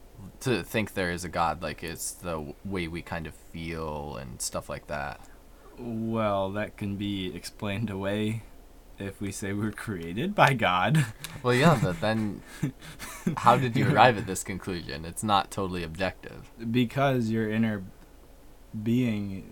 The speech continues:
Speaker 2: knows it's true? I don't know. You, I guess you have a good
Speaker 1: That's
Speaker 2: point.
Speaker 1: subjective based on your inner being, <laughs> like.
Speaker 2: But you can also gather it from the out-, surrounding world. Like, it,
Speaker 1: Hmm.
Speaker 2: sure, it's influenced, but I don't think it's
Speaker 1: Uh, yeah.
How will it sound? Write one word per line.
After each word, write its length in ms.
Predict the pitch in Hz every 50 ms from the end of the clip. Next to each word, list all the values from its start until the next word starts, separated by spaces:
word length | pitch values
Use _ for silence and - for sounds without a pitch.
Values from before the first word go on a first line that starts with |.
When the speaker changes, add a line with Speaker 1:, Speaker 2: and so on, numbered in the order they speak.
| - - -
Speaker 2:
knows 420 | 90 98 101 107 107 104 101 95
it's 200 | 98 92 85 -
true? 380 | - 147 143 151 170 185 208 202
I 140 | 131 120 156
don't 140 | 139 110 104
know. 340 | 104 104 110 113 120 123 117 117
You, 160 | 127 135 151 156
I 200 | 139 147 156 156
guess 220 | 170 170 165 -
you 160 | 160 160 160
have 100 | 151 139 135
a 20 |
good 100 | 127 135
Speaker 1:
That's 160 | 139 147 - -
Speaker 2:
point. 120 | 165 -
Speaker 1:
subjective 440 | 110 127 147 151 - - 165 147 143
based 260 | 151 147 143 139 -
on 200 | 151 147 147 147
your 140 | 147 151 143
inner 220 | 143 147 147 147 143
being, 460 | 131 120 135 185 202 120 78 85 92
<laughs> 80 | 92 87
like. 100 | 98 117 117 110 - - 156 127 - -
Speaker 2:
But 280 | 127 127 131 156 156 156
you 440 | 151 139 143 139 139 135 139 156 147
can 140 | 156 156
also 220 | 151 151 143 147 139
gather 360 | 131 131 131 135 139 135 123
it 40 | 113
from 240 | - 123 120 120 117
the 80 | 113
out-, 260 | 107 113 113 113 107 - 95 - -
surrounding 460 | - 113 113 113 113 113 110 104 107
world. 400 | 135 147 113 92 90 92 - - - - - -
Like, 220 | 110 101 98 98 - 101
it, 180 | 117 117 120 117 - -
Speaker 1:
Hmm. 80 | 135 139
Speaker 2:
sure, 260 | 127 - 202 233 196
it's 140 | 156 - -
influenced, 640 | 135 170 165 180 - 123 107 101 98 101 113 - -
but 120 | - 104 98
I 40 | 107
don't 200 | 120 120 117 113
think 320 | 117 104 101 87 - - - - - - - - - - - -
it's 360 | - 92 - - - - - - -
Speaker 1:
Uh, 320 | 135 135 131 117 117 - 50 - - - - -
yeah. 440 | 107 113 113 95 87 76 78 92